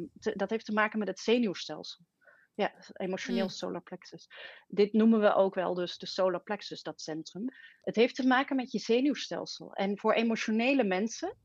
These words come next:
Speaker 1: zoals we dat zeggen, ongeveer de helft van alle mensen, los van je type, is emotioneel. Voor emotionele mensen geldt dat het belangrijk is dat je pas een keuze maakt als je een relatieve kalmte ervaart.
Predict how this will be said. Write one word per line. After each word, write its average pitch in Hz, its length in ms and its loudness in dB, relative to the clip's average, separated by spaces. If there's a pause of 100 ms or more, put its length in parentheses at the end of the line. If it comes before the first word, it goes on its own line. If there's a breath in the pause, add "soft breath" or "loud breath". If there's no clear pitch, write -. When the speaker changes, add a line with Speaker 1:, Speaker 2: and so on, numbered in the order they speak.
Speaker 1:
zoals - 320 -6
we 214 60 -2
dat 220 180 2
zeggen, 254 280 0
ongeveer 214 300 2
de 190 100 2
helft 226 380 2
van 202 240 -6
alle 226 220 2
mensen, 190 500 -6 (100)
los 202 260 -2
van 185 180 -6
je 180 120 -10
type, - 280 -6
is - 220 -8
emotioneel. 202 760 -4 (480 loud breath)
Voor - 120 0
emotionele 240 600 4
mensen 254 380 0
geldt 254 340 2
dat 254 100 -4
het 214 100 -6
belangrijk 220 440 0
is - 240 -4
dat 196 200 -6
je - 260 -4
pas 202 160 0
een 190 200 -6
keuze 302 400 0
maakt 254 320 -6
als 240 280 -4
je 214 260 -2 (180 loud breath)
een 196 140 -4
relatieve 254 560 0
kalmte 285 500 0
ervaart. 143 580 -8